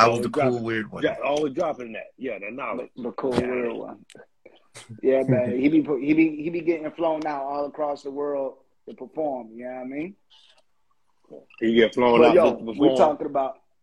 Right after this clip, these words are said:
Speaker 3: yeah, he, yeah, they flew him out. Yo,
Speaker 1: Thought we all
Speaker 3: so
Speaker 1: did.
Speaker 3: we're talking about dating, right? The life
Speaker 2: Uh-huh.
Speaker 3: you can't join. All right, the life you gotta join. You, you, let, we need to get it together. All right.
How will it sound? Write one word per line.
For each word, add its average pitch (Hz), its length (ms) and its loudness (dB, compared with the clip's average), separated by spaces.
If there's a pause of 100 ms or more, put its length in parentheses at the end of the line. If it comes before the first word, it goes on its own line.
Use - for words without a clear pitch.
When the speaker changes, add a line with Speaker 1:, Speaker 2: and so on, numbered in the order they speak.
Speaker 3:
yeah, 135 140 -6
he, 131 300 -6
yeah, 123 200 -10
they 117 120 -12
flew 127 200 -14
him 120 100 -8
out. 113 140 -12 (160)
Yo, 160 220 6
Speaker 1:
Thought 123 160 0
we 117 120 0
all 120 200 2
Speaker 3:
so 139 60 -4
Speaker 1:
did. 101 280 -4 (1080)
Speaker 3:
we're 123 140 -14
talking 143 380 -12
about 110 340 -14
dating, 120 480 -16 (440)
right? 123 320 -14 (600)
The 113 80 -10
life 123 240 0
Speaker 2:
Uh-huh. 98 220 -2
Speaker 3:
you 135 80 -4
can't 110 160 -12
join. 107 440 -12
All 117 80 -10
right, 120 240 -6
the 110 80 -14
life 117 300 -6
you 120 220 -6
gotta 117 280 -4
join. 117 520 -8 (480)
You, - 120 -16
you, 95 1120 -4 (180)
let, 113 240 2
we 113 360 0
need 143 180 8
to 139 80 2
get 131 160 -4
it 127 100 -2
together. 117 280 -4 (680)
All 131 100 2
right. 123 120 0